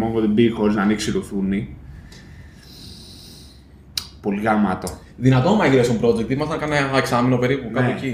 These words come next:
Speaker 1: ήτανε πολύ γαμα-, ήτανε πολύ γαμάτη άσκηση. Δηλαδή, άμα μου έλεγες τώρα τι να κάνουμε, θα σου έλεγα, «Έλα, μωρέ, κλείστο την Κυριακή και την Δευτέρα είμαστε ok».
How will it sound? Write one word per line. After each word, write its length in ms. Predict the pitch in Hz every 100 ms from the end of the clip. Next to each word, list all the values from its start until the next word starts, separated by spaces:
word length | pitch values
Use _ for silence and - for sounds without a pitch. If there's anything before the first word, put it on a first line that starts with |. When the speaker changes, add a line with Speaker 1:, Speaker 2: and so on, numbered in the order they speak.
| 123
Speaker 1:
ήτανε 240 | 147 180
πολύ 280 | 165 139 151
γαμα-, 340 | 160 151 139
ήτανε 160 | 147 233
πολύ 200 | 247 240
γαμάτη 380 | 247 226 220 160
άσκηση. 500 | 165 - - - - - - - _ - -
Δηλαδή, 240 | 131 147 170
άμα 200 | 151 180
μου 120 | 196
έλεγες 260 | 202 180 -
τώρα 200 | 165 160
τι 60 |
να 100 | 165
κάνουμε, 220 | 147 175
θα 60 | 151
σου 80 | 170
έλεγα, 140 | 165
«Έλα, 120 | 170
μωρέ, 160 | 131 120
κλείστο 280 | 147 147 127
την 180 | 117 120
Κυριακή 340 | 123 110 147
και 60 | 147
την 80 |
Δευτέρα 260 | 127 - 135
είμαστε 220 | 127 - -
ok». 280 | 113 95